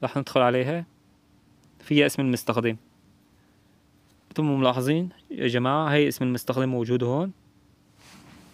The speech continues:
هاي أول خطوة تعلمنا فيها كيفية استعادة اسم المستخدم في حال نسينا. هلا راح نشرح كيف نسجل دخول في التطبيق في حال مثلًا نسيانين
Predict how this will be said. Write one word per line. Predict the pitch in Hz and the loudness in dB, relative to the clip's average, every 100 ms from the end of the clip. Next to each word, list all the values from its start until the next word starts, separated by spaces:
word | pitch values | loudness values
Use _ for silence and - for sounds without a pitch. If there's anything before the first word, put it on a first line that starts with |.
| - - - - | -20 -20 -8 2
هاي | 185 | 4
أول | 185 170 | 6 6
خطوة | - 165 170 | 4 0 2
تعلمنا | 156 156 160 143 | 4 2 2 2
فيها | 151 151 | 2 0
كيفية | - 143 156 165 - 143 | 0 -2 0 -2 -4 -8
استعادة | 131 - 143 147 147 | -8 0 0 2 -4
اسم | - - | -6 -6
المستخدم | 139 135 - 135 143 143 | -4 -2 -4 -2 -2 -2
في | 131 | -6
حال | - 143 | 0 0
نسينا. | 131 - 127 120 117 - - - - - | 0 -4 -4 -4 -6 -12 -20 -20 -16 2
هلا | 160 151 | 4 4
راح | 147 165 | 2 0
نشرح | - 165 - | 0 0 -2
كيف | - 165 - - - - - - - - - | 2 2 2 -10 -20 -20 -20 -20 -20 -20 -16
نسجل | - 151 139 139 | -2 2 4 4
دخول | 139 - 147 156 170 - - - | 4 4 4 4 2 -6 -20 -8
في | |
التطبيق | 151 139 - 139 151 160 | -2 -2 0 0 0 0
في | - 135 | -4 -4
حال | - 147 143 | 2 0 0
مثلًا | 139 143 | -2 -2
نسيانين | 139 127 - 131 135 147 151 | -2 -4 -4 -2 0 -2 -4